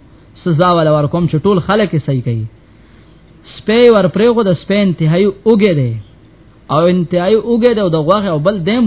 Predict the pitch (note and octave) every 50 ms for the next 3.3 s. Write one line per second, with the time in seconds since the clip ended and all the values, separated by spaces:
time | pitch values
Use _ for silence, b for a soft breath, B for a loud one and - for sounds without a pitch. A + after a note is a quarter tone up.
0 | - - F#3 F3+ F#3 G3 G3+ F#3+ F#3+ E3+ D3 - C#3+ B2 C#3+ D3+ D3+ C#3 C3 B2
1 | A2+ A#2+ - B B B B B - - - F3+ F#3+ G#3+ G#3+ F#3+ F#3 G3 A#3 B3
2 | A#3 G#3+ G#3 G#3 G#3+ G#3 G3 - E3+ D#3+ D#3+ F#3+ F#3+ F#3 F3+ E3 D#3+ D#3 C#3+ C#3
3 | D#3 D#3 C#3+ E3+ F#3+ F#3+